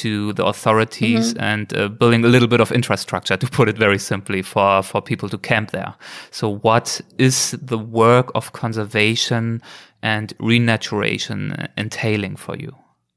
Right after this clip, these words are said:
Speaker 2: Well, we look at our work, it, we call it rewilding now.
Speaker 1: Yes.
Speaker 2: But rewilding, not
Speaker 1: Because
Speaker 2: just
Speaker 1: you have
Speaker 2: bringing
Speaker 1: expanded, right?
Speaker 2: jaguars back.
Speaker 1: Yes.
Speaker 2: But we look at what we're going for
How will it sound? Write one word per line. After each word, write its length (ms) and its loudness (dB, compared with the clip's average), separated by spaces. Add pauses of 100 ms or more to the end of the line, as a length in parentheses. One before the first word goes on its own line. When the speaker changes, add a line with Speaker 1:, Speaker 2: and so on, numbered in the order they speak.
(160)
Speaker 2:
Well, 320 6
we 120 2
look 200 2
at 100 4
our 260 6
work, 440 2 (680)
it, 240 -8
we 160 0
call 300 0
it 140 -2
rewilding 960 4
now. 400 -6 (280)
Speaker 1:
Yes. 220 -14
Speaker 2:
But 140 4
rewilding, 760 4
not 180 4
Speaker 1:
Because 140 2
Speaker 2:
just 100 0
Speaker 1:
you 40 2
have 80 4
Speaker 2:
bringing 300 2
Speaker 1:
expanded, 420 -2
right? 380 -10
Speaker 2:
jaguars 640 2
back. 420 -2
Speaker 1:
Yes. 260 -2
Speaker 2:
But 80 -20 (680)
we 200 2
look 300 2
at 380 2 (400)
what 340 0
we're 200 4
going 400 4
for 600 0